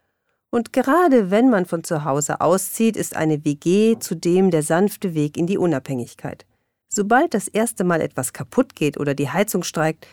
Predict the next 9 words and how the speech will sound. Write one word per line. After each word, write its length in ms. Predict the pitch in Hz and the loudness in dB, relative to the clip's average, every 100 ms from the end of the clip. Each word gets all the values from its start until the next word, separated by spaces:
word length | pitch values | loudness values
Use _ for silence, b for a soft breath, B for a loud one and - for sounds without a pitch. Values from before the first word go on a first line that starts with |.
| b b | b b
ist 280 | - 220 - | -6 -4 0
man 160 | 254 247 | 2 2
froh, 400 | - - 311 349 | 0 -2 0 2
das 200 | 175 - | 0 -2
nicht 240 | 151 - | -4 -2
alleine 280 | 156 147 147 | -2 0 0
meistern 420 | 139 131 127 143 | 0 -2 -6 -10
zu 140 | - 135 | -8 -10
müssen. 300 | 120 - | -10 -12